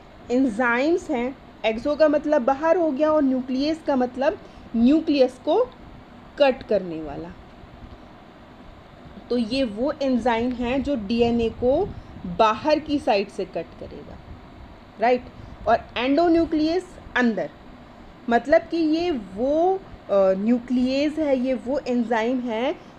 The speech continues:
जो डीएनए को आइडेंटिफाई करेगा, पहले आई, सर्च आउट करेगा कि मेरे को कौन से सिक्स बेस पेयर्स की ज़रूरत है, ये उन्हीं को कट करेगा,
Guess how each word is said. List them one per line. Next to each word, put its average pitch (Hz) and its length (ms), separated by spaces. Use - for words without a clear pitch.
जो 262 200
डीएनए 262 640
को 311 240
आइडेंटिफाई 247 880
करेगा, 175 420
पहले 160 320
आई, 196 180
सर्च 247 420
आउट 285 240
करेगा 277 380
कि 311 140
मेरे 254 240
को 302 140
कौन 240 380
से 330 160
सिक्स 302 320
बेस 226 320
पेयर्स 220 340
की 277 140
ज़रूरत 202 580
है, 220 320
ये 247 160
उन्हीं 330 280
को 349 120
कट 208 200
करेगा, 156 360